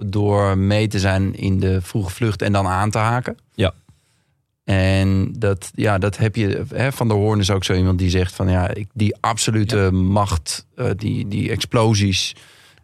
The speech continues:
Speaker 1: op die korte klimmetjes, dat, dat, eh, heb ik niet in huis, maar"
Speaker 2: Maar wel de inhoud.
Speaker 1: Ja, ik ga ook niet stuk.
Speaker 2: Ja.
Speaker 1: Ehm, dus misschien is dat, is dat toch een beetje zijn tactiek in
Speaker 2: Ja,
Speaker 1: die zin.
Speaker 2: voor de diesels in het, eh, in het peloton
Speaker 1: Ja.
Speaker 2: is dat natuurlijk geen slechte,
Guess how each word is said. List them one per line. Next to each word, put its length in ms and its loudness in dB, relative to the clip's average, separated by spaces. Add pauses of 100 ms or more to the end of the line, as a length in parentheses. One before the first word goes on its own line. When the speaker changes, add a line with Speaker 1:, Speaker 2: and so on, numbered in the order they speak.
(140)
Speaker 1:
op 180 -2
die 180 2
korte 280 0
klimmetjes, 500 0
dat, 320 -2
dat, 260 -2
eh, 260 2
heb 160 -2
ik 60 0
niet 200 2
in 80 0
huis, 340 0
maar" 280 0
Speaker 2:
Maar 100 0
wel 140 4
de 60 2
inhoud. 520 2
Speaker 1:
Ja, 300 -2
ik 100 -20
ga 120 -4
ook 120 -4
niet 180 0
stuk. 360 -4 (180)
Speaker 2:
Ja. 180 0 (680)
Speaker 1:
Ehm, 420 2
dus 200 2
misschien 400 2
is 100 2
dat, 380 0
is 140 -2
dat 280 -2 (200)
toch 160 -8
een 60 -2
beetje 240 -2
zijn 240 -2
tactiek 540 -8 (100)
in 100 -6
Speaker 2:
Ja, 140 2
Speaker 1:
die 140 -6
zin. 200 -10
Speaker 2:
voor 200 0
de 120 2
diesels 680 2
in 140 2
het, 220 0
eh, 540 2 (440)
in 80 0
het 120 2
peloton 400 2
Speaker 1:
Ja. 100 2
Speaker 2:
is 60 0
dat 120 -4
natuurlijk 360 0
geen 200 2
slechte, 680 0